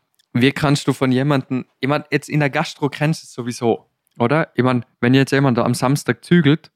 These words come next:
ja, Pech halt, da bin ich halt nicht da. Oder? G-, nicht einmal, wenn ich will, kann ich da helfen. Ich muss am Samstag in der Arbeit sein. Und das dann schon, oder? Dann, dann fragst du sie halt, „Ja, kannst mal du mal zügeln?“ Dann hast du e-,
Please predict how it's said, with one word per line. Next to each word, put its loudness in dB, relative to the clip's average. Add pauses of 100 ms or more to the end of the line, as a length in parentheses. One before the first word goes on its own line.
(100)
ja, 2
Pech -2 (300)
halt, -2
da -4
bin 0
ich 4
halt 4
nicht 0
da. -2 (540)
Oder? 0
G-, -10 (340)
nicht 4
einmal, 4
wenn 4
ich 4
will, 4
kann 0
ich 4
da 2
helfen. 0
Ich 2
muss 2
am 0
Samstag 0
in 4
der 2
Arbeit 2
sein. -12 (1600)
Und 2 (880)
das 2
dann 2
schon, 2
oder? 2
Dann, 2
dann 0
fragst -4
du 2
sie 2
halt, 0
„Ja, 2
kannst -2
mal 4
du 0
mal 4
zügeln?“ 4
Dann 2
hast -2
du 0
e-, 0